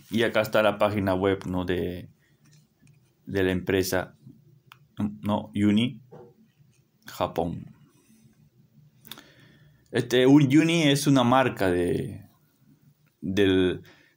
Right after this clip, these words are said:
de la empresa Mitsubishi Pencil Company. Como pueden ver, todo acá está en japonés. Acá también.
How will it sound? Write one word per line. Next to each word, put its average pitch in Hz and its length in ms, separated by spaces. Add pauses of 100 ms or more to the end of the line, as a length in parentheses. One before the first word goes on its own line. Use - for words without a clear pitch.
de 98 240
la 98 80
empresa 110 380
Mitsubishi 104 540
Pencil 104 400
Company. 87 520 (1120)
Como 90 240
pueden 104 220
ver, 104 220
todo 107 180
acá 101 180
está 98 180
en 95 60
japonés. 85 600 (1400)
Acá 98 260
también. 90 400